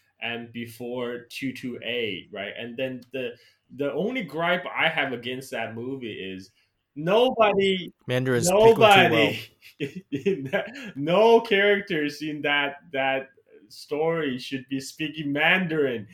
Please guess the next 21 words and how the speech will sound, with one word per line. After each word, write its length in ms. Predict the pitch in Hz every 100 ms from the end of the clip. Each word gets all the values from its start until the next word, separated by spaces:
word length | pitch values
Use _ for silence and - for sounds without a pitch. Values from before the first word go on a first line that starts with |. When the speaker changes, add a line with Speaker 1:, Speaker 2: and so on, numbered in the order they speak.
| 233 208
Speaker 1:
in 140 | 139 156
nineteen 480 | 165 180 170 175
forty-seven 800 | 165 165 165 165 165 160 160 156 147
Taiwan. 760 | 160 147 143 160 156 143 120
You 80 | 131
know, 200 | 131 127
these, 280 | 165 190 - - -
these 240 | 139 202 220
are 160 | 202
not 260 | 170 175 180
the 80 | 180
people 480 | - 175 170 160 151
who 120 | 147
came 260 | 160 151
from 280 | 160 139 135
mainland 520 | 131 151 147 127 117 -
to 160 | 147
Taiwan. 480 | 151 131 120 117 113
These 240 | 131 160
are 160 | 147 131
the, 240 | 131 113